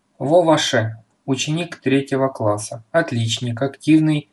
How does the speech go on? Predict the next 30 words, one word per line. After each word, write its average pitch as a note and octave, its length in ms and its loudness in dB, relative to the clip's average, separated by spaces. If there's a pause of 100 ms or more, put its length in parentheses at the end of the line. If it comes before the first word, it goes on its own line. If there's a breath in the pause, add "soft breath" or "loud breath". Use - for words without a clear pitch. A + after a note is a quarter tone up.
(120)
и - 80 -4
в B2 80 -4
то E3 140 0
же C#3+ 100 0
время D3 560 0
дисциплинированный B2+ 1040 -2
школьник. A2 640 -6 (640)
Активность F#3+ 600 0
у D#3 60 -4
него D#3 220 2
бьет D3 260 2
через C#3+ 340 -4
край, A2 400 -2 (600)
внимательно C3 600 0
следит B2 380 0
за B2+ 140 -2
ходом B2+ 400 -2
работы A2+ 400 0
в A#2 80 -14
классе, - 460 -8 (360)
живо D#3 420 0
реагирует C3+ 720 2
на A2+ 160 -2
каждое A#2+ 460 2
слово A#2 420 0
педагога C#3 680 0 (400)
и D3+ 80 2
ответы C#3 460 0
товарищей, A#2+ 800 -2 (180)
улыбкой, C#3+ 800 2